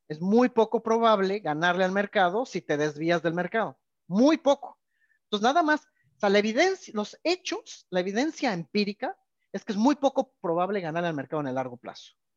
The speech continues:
Por lo tanto, o sea, es mejor tratar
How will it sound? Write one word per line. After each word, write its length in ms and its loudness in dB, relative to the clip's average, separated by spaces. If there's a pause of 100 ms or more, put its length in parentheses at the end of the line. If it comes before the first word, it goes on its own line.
(200)
Por 180 4
lo 120 4
tanto, 420 0
o 120 -10 (320)
sea, 200 -2 (140)
es 120 -8
mejor 320 0
tratar 520 -2